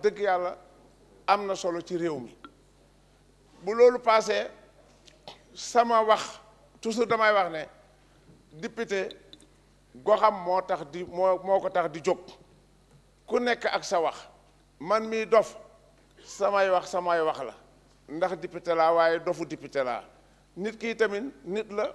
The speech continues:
mu wax waxam. Waaye di leen xamal ne ñun, képp ku bokk Benno Bokk Yaakaar, euh, dëkk ci réew mi, man ni ma ko gisee, dañoo sant Yàlla.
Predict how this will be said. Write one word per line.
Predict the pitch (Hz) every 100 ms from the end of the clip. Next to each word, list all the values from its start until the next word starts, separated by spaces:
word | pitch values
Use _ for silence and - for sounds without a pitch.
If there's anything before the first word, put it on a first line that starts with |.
| -
mu | 156 220
wax | 226
waxam. | 233 208 190 - - - _ _ _ _ -
Waaye | 196 226 226
di | 233
leen | 240
xamal | 226 240 226 214
ne | 202
ñun, | 220 254 170 - - - - _ _ _ _ _ _ -
képp | 277 - 226
ku | 233
bokk | 202 226 - - - - _ _ _ _ _
Benno | 160 180 247 233 226
Bokk | 214 214
Yaakaar, | 202 190 175 165 127 - - _ _ _ _ _ _ _ _ _ -
euh, | 185 190 175 165
dëkk | 190 226 214
ci | - 233
réew | 214 190
mi, | 180 - - _ _ _ _
man | 135 151 190 208 170
ni | 202
ma | 226
ko | 220
gisee, | 196 202 190 180 - - _ _ _ _ _
dañoo | 143 180 185
sant | 180 185 170 165
Yàlla. | 156 143